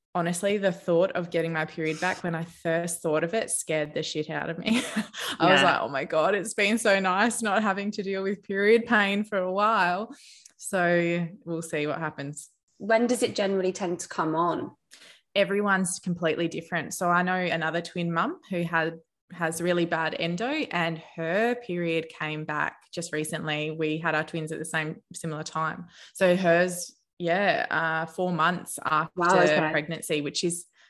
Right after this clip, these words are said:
Speaker 1: quite soon. Whereas I know some people who don't get that period back for another year, or simply just as, once they stop breastfeeding, because the idea is that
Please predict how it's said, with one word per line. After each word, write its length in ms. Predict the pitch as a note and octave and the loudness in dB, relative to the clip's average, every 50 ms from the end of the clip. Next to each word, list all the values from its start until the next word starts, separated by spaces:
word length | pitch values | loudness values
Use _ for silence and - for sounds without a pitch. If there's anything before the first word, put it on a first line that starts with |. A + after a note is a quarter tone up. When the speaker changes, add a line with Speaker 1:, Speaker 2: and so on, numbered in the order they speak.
| _ _ | _ _
Speaker 1:
quite 260 | - G#3 A#3 A#3+ - | 4 4 4 4 0
soon. 460 | - - F#3+ E3+ E3+ G#3 C#4 G4+ A4+ - - - - _ | -4 -2 -2 0 0 0 -2 -4 -6 -14 -20 -20 -20 _
Whereas 440 | _ F#3+ F3+ F3+ F3 F3 F3 F3 F3 - | _ 4 6 8 8 6 6 4 2 0
I 140 | F3 E3+ | 0 0
know 120 | E3+ E3+ E3+ | 0 0 -2
some 240 | E3+ - F3 E3 E3 | -2 -4 -6 -6 -4
people 520 | F3 E3 D#3+ - D#3+ D#3 D#3 D#3 D#3 E3 | -6 -6 -4 -2 0 0 2 2 0 0
who 160 | E3 F3+ E3 D#3 | 0 -2 0 0
don't 180 | D3+ D3+ D#3 | 0 0 0
get 140 | - E3+ - | 0 -2 0
that 180 | - D#3+ D#3+ - | 0 -2 -4 -4
period 320 | - E3 D#3 D#3 D3+ D#3 | -4 0 0 0 0 0
back 300 | - E3+ D#3 - - - | 0 0 0 0 -2 -6
for 80 | - D#3+ | -6 -4
another 240 | D#3 D#3 D3 D3 D3 | -2 -2 0 0 -2
year, 520 | D3 E3 A3+ A#3+ B3 B3 A#3+ A#3 A3+ A3 - | -2 -2 -2 2 4 6 6 6 6 6 4
or 220 | F#3+ F3 F3 F3 | 4 2 2 0
simply 560 | F3 - - G3 F3 F3 - F3+ F3 E3+ E3+ F3 | -2 -4 -6 -6 -6 -6 -2 0 2 2 2 2
just 300 | F3 F3 E3+ E3+ - - | 0 -2 -2 -2 -6 -8
as, 240 | - E3+ - - - _ | -8 -8 -8 -10 -14 _
once 400 | - E3+ E3+ E3+ D#3 D3+ C#3 - | -8 -4 2 2 2 2 2 0
they 160 | - D3+ D#3 D#3 | 2 2 2 2
stop 320 | - - C3+ B2 - - | 0 -2 -2 -4 0 0
breastfeeding, 720 | D3+ E3+ F#3 - - - G3+ F#3 E3 - G2+ F#2+ - F3 - - - - | 0 0 0 -4 -6 -2 -2 -2 0 -2 -2 -6 -6 -8 -10 -16 -14 -4
because 260 | - G#3+ - B3 G#3 - | -4 2 4 4 4 6
the 120 | G#3 G3 | 4 6
idea 440 | F#3+ F#3+ F#3+ F#3 G#3+ G#3 G#3 F#3+ E3+ | 6 4 4 2 0 0 2 2 4
is 200 | E3+ E3 E3+ E3 - | 2 2 0 0 -2
that 360 | D#3+ D3+ D3 - - - | 0 0 0 -4 -6 -8